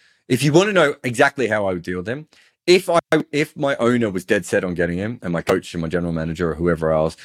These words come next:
I'd be saying as an analyst, "Fine, can we get him into a T twenty league so that he plays a full league before he gets there? And can we get him into a, a league where we know, where he's playing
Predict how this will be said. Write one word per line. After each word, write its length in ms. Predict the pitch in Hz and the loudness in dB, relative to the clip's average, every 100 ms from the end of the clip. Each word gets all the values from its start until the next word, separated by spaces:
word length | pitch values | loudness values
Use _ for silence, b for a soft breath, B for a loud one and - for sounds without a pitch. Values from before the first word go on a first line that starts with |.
| B B | B B
I'd 180 | 110 110 | 2 2
be 80 | 120 | 0
saying 200 | 123 101 | 0 0
as 60 | |
an 80 | 101 | -2
analyst, 320 | 98 90 82 | -2 -4 -6
"Fine, 460 | - 131 101 113 160 b b b - | 2 2 2 -4 -10 b b b -2
can 160 | 156 | 0
we 100 | 135 | 0
get 160 | 117 123 | 2 4
him 220 | 120 110 - | 4 0 -4
into 260 | 110 104 | -4 0
a 80 | 98 | -2
T 180 | - 107 | 0 -4
twenty 260 | - 101 | -2 -4
league 360 | 95 90 90 90 | -2 -2 -2 -6
so 200 | - 104 | 0 0
that 120 | 90 | 2
he 80 | 92 | 0
plays 240 | 90 95 95 | 0 0 0
a 80 | |
full 260 | 90 101 95 | -2 -2 -2
league 300 | 87 87 - | 0 0 -2
before 320 | 78 - 82 | -12 -4 -4
he 80 | 80 | -4
gets 280 | 82 - - _ | -4 -6 -10 _
there? 200 | - 78 - B B 113 | -10 -10 -10 B B 0
And 280 | 101 90 | 0 0
can 120 | - 101 | 0 -2
we 80 | |
get 160 | 85 101 | 2 2
him 120 | 95 | 2
into 300 | 90 82 90 | -2 -4 -2
a, 60 | 87 | -2
a 60 | 98 | 0
league 320 | 87 90 87 | 2 0 2
where 140 | 90 | 0
we 120 | 85 87 | 2 0
know, 440 | 87 90 85 87 | 2 2 2 -2
where 140 | - 95 | -2 -2
he's 140 | 95 | -2
playing 320 | - 95 92 | -2 -2 0